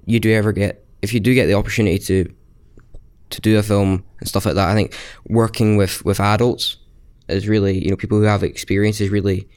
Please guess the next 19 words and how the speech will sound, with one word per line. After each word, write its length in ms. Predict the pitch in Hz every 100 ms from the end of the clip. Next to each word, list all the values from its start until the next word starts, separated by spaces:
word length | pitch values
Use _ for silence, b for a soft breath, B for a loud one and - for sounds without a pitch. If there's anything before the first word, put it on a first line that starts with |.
| - - -
you 80 | -
know, 80 | 95
really 280 | 95 104 98
beneficial. 680 | 95 92 95 92 87 87 - -
Um, 280 | 85 87 - - B B B
not, 240 | 123 120
not, 100 | 107 107
not, 400 | 107 85 110 107
not, 260 | 101 - - - -
not 140 | 113 104
that 80 |
anything's 340 | 95 101 95 92
wrong 200 | 104 101
with 100 | 98
working 260 | 98 - 98
with 120 | 95
other 140 | 92
kids, 280 | - 113 95
but, 160 | 104